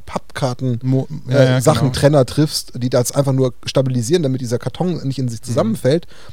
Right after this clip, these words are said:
Speaker 1: dann ist das ja auch schon mal, äh, tatsächlich mal ein Sprung. Und Daniel erklärt's ja grad schon so aus, aus so einer ganz, äh, spannenden, äh,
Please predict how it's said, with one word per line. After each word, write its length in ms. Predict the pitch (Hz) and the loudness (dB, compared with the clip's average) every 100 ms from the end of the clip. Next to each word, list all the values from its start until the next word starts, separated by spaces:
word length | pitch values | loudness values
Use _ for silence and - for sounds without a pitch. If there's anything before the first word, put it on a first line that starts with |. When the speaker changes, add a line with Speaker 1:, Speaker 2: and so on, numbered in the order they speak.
| - | -8
Speaker 1:
dann 100 | 120 | -6
ist 140 | 110 - | -4 -4
das 80 | 117 | -4
ja 80 | 113 | -4
auch 100 | 120 | -4
schon 140 | 202 | -4
mal, 220 | 123 110 - | -2 -4 -4
äh, 100 | 113 | -4
tatsächlich 460 | 113 - 110 147 | -4 -4 -4 -2
mal 140 | 123 120 | -2 -2
ein 80 | 120 | -4
Sprung. 400 | - - 254 151 | -6 -6 -6 -6
Und 280 | 139 123 - - - - - - | -10 -12 -14 -16 -16 -14 -10 -6
Daniel 260 | 113 131 | -2 0
erklärt's 380 | 147 - 262 - | -2 -4 -6 -4
ja 60 | 127 | -4
grad 220 | 110 120 | -4 -4
schon 120 | 123 | -4
so 260 | 117 123 120 | -2 -4 -2
aus, 240 | 123 - | -2 -2
aus 160 | 127 - | -2 -2
so 80 | |
einer 120 | 127 117 | -2 -2
ganz, 260 | 123 131 | -2 -4
äh, 200 | 127 123 | -2 -2
spannenden, 840 | 113 - 156 151 127 123 123 127 - | -2 -2 -2 -2 -2 0 -2 -4 -4
äh, 160 | 123 | -6